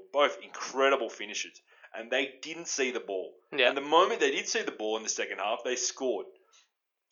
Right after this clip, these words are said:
Speaker 1: Now, what Dewey will be able to do is he'll be able to get the ball out to that side, I think, 'cause they were so heavily leaning to that left side. And there was, it was so one-dimensional. The Raiders knew exactly what they were doing every time.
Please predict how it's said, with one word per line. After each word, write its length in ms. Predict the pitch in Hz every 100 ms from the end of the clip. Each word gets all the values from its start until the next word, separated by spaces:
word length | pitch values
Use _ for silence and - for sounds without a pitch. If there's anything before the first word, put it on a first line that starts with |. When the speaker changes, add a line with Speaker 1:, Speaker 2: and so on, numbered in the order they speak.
| _
Speaker 1:
Now, 160 | 117
what 200 | 123 143
Dewey 280 | - 139 156
will 120 | 135
be 120 | 110 101
able 220 | 92 90
to 60 |
do 240 | 90 87 107 _
is 240 | 110 - -
he'll 120 | 107
be 100 | 120
able 120 | 123
to 60 | 110
get 180 | 117 -
the 60 |
ball 280 | - 110 107
out 140 | 104 107
to 40 |
that 180 | 101 95
side, 240 | - 90
I 40 | 87
think, 220 | - 90
'cause 140 | 98
they 80 | 104
were 100 | 104
so 340 | 92 - 131 120
heavily 480 | 120 120 110 92 - - - _ _
leaning 480 | 101 117 143 139 104
to 80 | 107
that 200 | 107 101
left 180 | 104 101
side. 440 | - 107 123 101 82
And 100 | 98 _ -
there 100 | 110
was, 220 | 104 - -
it 60 |
was 140 | 107 92
so 240 | - 127
one-dimensional. 680 | 131 120 104 107 120 110 92
The 80 | 92
Raiders 300 | 110 147 -
knew 120 | 113
exactly 440 | 110 - 110 107 113
what 140 | 104
they 60 | 101
were 80 | 92
doing 260 | 95 82 90
every 200 | 98 92
time. 300 | - 87 82